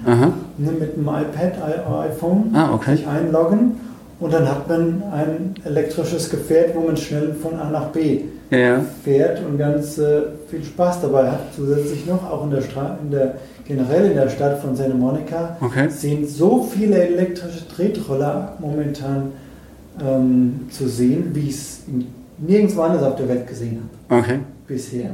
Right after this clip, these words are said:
Speaker 2: Und
Speaker 1: Ja.
Speaker 2: das, und da, das ist wieder so ein Beispiel, dass da halt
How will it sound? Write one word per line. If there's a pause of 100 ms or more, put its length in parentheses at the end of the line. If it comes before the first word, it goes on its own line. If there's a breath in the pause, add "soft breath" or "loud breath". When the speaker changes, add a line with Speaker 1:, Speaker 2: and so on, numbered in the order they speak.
Speaker 2:
Und
Speaker 1:
Ja.
Speaker 2:
das, (360 loud breath)
und
da,
das
ist
wieder
so
ein
Beispiel,
dass
da
halt